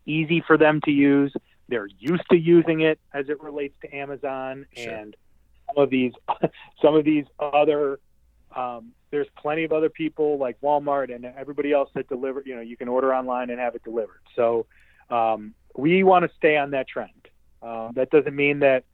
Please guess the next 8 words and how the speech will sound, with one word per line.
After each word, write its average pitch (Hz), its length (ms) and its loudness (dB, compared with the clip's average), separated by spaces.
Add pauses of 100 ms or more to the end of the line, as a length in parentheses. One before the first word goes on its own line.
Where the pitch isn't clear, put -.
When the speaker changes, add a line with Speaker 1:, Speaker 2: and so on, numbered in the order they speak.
(200)
Speaker 1:
we're 143 100 -2
not 147 200 2
gonna 143 220 -4
emphasize 135 920 -4
the 131 100 -6
importance 131 560 -6
of 127 120 -10
innovating 123 680 0